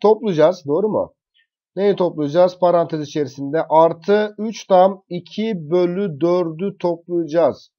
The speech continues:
Parantez içerisinde de şöyle gösterdik. Bir kere burada toplama yapacağım yapmasına ama, e, paydaların eşit olması gerekiyor.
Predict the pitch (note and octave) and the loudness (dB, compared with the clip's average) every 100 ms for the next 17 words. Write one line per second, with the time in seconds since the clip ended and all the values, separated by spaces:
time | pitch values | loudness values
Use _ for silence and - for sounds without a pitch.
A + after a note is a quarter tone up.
0 | _ D#3 E3 E3 D#3 C#3+ C3 D3+ E3+ D3+ | _ -2 0 0 -4 -10 -12 -8 -8 -8
1 | D#3+ C#3+ C#3 D#3+ D3+ D#3+ D3 - G#2 G#2 | -8 -10 -8 -6 -4 -4 -6 -6 -8 -10
2 | C#3+ G3+ A3+ - _ _ _ - D#3+ G#3+ | -4 0 0 0 _ _ _ -10 -4 -2
3 | G3 E3 D3+ D3 E3+ G3 D3+ C3 D3+ G#3 | -2 -2 -6 -2 -2 0 -2 -4 -4 -4
4 | E3+ C3+ C3 C#3+ C#3 G3 A#3 G3 A3 _ | -4 -4 -6 -10 -6 -2 0 0 -2 _
5 | _ _ G#2+ G2+ A#2+ B2+ C#3 C#3+ E3+ A#3 | _ _ -14 -6 -2 0 0 0 0 0
6 | E3 D3+ A3 F#3+ D#3 C#3 - B3 C#4 _ | -4 -8 -2 -2 0 -2 2 2 2 _
7 | _ _ _ _ _ _ _ _ _ _ | _ _ _ _ _ _ _ _ _ _
8 | B2+ C#3 G#3 G#3 - - | -4 2 4 4 2 -8